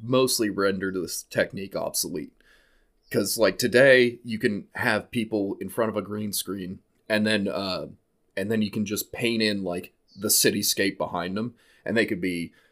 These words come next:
you know, like, under a bridge in New York City, they could be on top of a mountain, whatever. Like, you can do it all in C G I.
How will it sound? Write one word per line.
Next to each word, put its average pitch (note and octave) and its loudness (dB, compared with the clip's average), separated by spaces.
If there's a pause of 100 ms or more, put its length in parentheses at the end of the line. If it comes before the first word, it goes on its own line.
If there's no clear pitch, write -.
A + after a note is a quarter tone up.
(120)
you G2+ -6
know, C#2+ -6
like, C#2+ -2 (640)
under G#2 2
a F2+ -4
bridge G2+ -2
in F#2+ -6
New F#2+ -2
York F2 -4
City, C#3 0
they F#2 0
could F2+ -6
be F2+ -2
on F2+ -2
top F#2 -2
of F2 -4
a - -8
mountain, G#2 -2
whatever. F2+ 2
Like, E2 -4
you F#2+ -10
can G2 -4
do B2+ -4
it A2 4
all F#2+ 2
in E2+ -8
C F2 -4
G D#2 -4
I. C2 -6